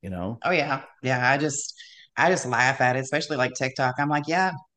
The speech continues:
Speaker 2: keep going through, keep sharing my video, keep commenting, because all that's doing is putting money in my bank."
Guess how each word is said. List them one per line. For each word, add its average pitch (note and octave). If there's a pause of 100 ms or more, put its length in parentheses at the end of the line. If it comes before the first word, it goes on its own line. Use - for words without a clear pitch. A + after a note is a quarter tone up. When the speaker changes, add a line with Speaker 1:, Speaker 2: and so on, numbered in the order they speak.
(500)
Speaker 2:
keep F#3
going F#3+
through, E3
keep F#3
sharing F#3+
my D#3+
video, C#3
keep E3
commenting, D#3
because C3+
all D3+
that's F3
doing D#3+
is D3+
putting D#3
money D#3
in D3
my D3
bank." C#3+